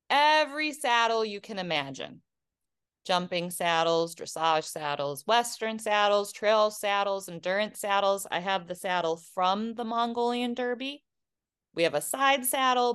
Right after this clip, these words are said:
bareback pads. So we can combine any sort of mix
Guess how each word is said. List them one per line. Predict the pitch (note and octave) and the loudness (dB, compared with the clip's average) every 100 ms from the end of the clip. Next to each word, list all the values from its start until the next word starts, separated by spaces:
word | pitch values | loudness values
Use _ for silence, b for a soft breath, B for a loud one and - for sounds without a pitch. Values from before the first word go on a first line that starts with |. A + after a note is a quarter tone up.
| F3+ | -2
bareback | A#3 B3 B3 B3 B3 B3 | -2 0 0 -2 -4 -8
pads. | A#3+ A#3 A3 G#3+ G#3+ - - b b _ - | -8 -4 -2 -2 -4 -8 -14 b b _ -8
So | - A3+ G#3+ | 2 6 6
we | G#3 A3+ | 4 0
can | - A#3+ G#3+ G#3+ | -4 -4 -4 -8
combine | G#3 G#3 G#3 G#3+ A3+ A3+ A3+ | -6 -4 0 2 2 0 -2
any | G#3+ - G3+ G#3 G#3+ | -4 -4 -4 -4 -8
sort | - G#3 F#3+ F3+ | -6 -2 2 4
of | F3 E3 - - _ _ _ _ _ _ _ E3+ | 2 0 -8 -20 _ _ _ _ _ _ _ -8
mix | F#3 G3 F#3+ - - - - | -4 0 -2 -4 -12 -8 -8